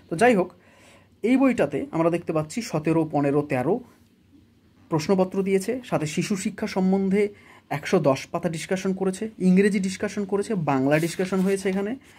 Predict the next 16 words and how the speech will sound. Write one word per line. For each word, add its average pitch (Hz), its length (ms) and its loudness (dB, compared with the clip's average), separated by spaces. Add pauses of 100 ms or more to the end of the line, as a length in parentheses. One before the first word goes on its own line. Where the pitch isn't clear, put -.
(280)
এবং 190 180 6 (120)
গণিত 190 340 6 (220)
এবং 156 220 0
সাথে 170 220 -4
পরিবেশবিদ্যা। 113 640 -4 (100)
প্রত্যেকটাই 220 460 -2
কিন্তু 165 160 0
তিরিশ 226 360 -2
মার্ক 156 180 0
করে 131 160 2
আসবে। 107 260 -4 (340)
টপিক 214 260 0
কটা? 226 240 0 (680)
একটা 160 220 -4
শিশু 175 280 -2
শিক্ষা 220 400 -4